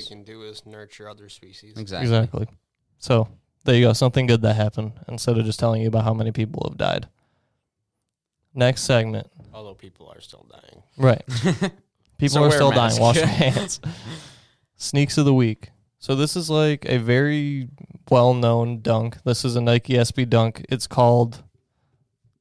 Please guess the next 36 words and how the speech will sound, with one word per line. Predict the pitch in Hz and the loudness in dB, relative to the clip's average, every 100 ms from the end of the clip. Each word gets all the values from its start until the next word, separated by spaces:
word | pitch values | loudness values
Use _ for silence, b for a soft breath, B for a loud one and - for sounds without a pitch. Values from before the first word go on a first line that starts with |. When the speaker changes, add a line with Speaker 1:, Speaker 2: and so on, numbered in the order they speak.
| _ - | _ -6
Speaker 3:
the | |
S-, | 123 - - _ _ _ _ _ _ - - | -4 -6 -10 _ _ _ _ _ _ -8 -8
Skunk | - - - 135 143 | -12 -6 0 0 0
four | - 131 127 | -2 0 0
twenty. | - 127 113 113 | 0 0 2 -2
Speaker 2:
The | - _ | -6 _
Speaker 3:
So | - 123 | -2 -2
it, | |
Speaker 2:
Dunk | 110 123 - | -2 -10 -16
Skunk. | - 113 104 78 - - | -14 -14 -14 -18 -20 -12
Speaker 3:
it | 135 | -6
looks | 127 135 - | -4 -4 0
like | 143 120 | 0 0
weed, | 120 113 110 - _ _ - | -2 -4 -6 -12 _ _ -6
right? | 123 120 | -4 -6
Speaker 1:
Dunky | 120 123 143 120 | -12 -20 -18 -4
Speaker 3:
Get | 123 127 | -2 -2
it? | 170 | -4
Speaker 1:
skunky. | 151 113 101 _ _ _ _ _ - | -14 -20 -20 _ _ _ _ _ -8
Speaker 3:
It's | 131 113 | -6 -2
green | 127 123 123 123 | 0 2 0 2
with, | 123 | 2
like, | 120 117 - | 2 0 0
purple | 131 120 123 | -2 0 2
hairs | 117 117 117 117 - | 4 4 4 0 -4
and | 120 117 | -6 -6
the | |
purple | - 123 131 | -4 -4 -4
thing. | 117 123 117 | -6 -4 -4
It, | 120 | -2
like, | 117 113 | -2 0
looks | 135 - 139 | -2 0 0
like | 127 | 0
a | 127 | -2
bud, | 110 117 110 110 - - | -2 0 0 -2 -12 -8
okay? | 120 123 123 | -4 0 0